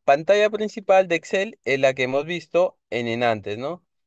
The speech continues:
En la cual van a encontrar un montón de menús en la parte de arriba. Vamos a encontrar, eh, en este caso, estas cajitas donde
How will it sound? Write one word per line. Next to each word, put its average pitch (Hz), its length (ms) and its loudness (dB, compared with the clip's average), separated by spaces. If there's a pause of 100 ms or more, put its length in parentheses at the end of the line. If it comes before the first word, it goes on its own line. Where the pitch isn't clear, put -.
(180)
En 170 140 -2
la 175 120 2
cual 175 300 4
van 156 180 2
a - 20 -2
encontrar 135 380 2
un 139 100 -4
montón 180 640 0
de 156 120 -6
menús 160 460 -6
en 123 140 -6
la 117 100 -2
parte 127 260 -2
de 143 120 0
arriba. 160 540 -2 (500)
Vamos 117 220 -8
a 139 40 -4
encontrar, 131 560 0 (220)
eh, 113 680 -2
en 120 180 -6
este 135 240 -10
caso, 135 320 0
estas 135 340 -2
cajitas 160 760 -4
donde 123 500 -2